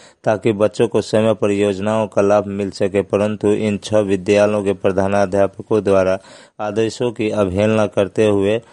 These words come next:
अब तक डेटा सबमिट नहीं किया गया है। ऐसे विद्यालयों के प्रधान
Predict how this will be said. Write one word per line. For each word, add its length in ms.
अब 160
तक 160
डेटा 380
सबमिट 460
नहीं 260
किया 320
गया 260
है। 200
ऐसे 280
विद्यालयों 540
के 100
प्रधान 640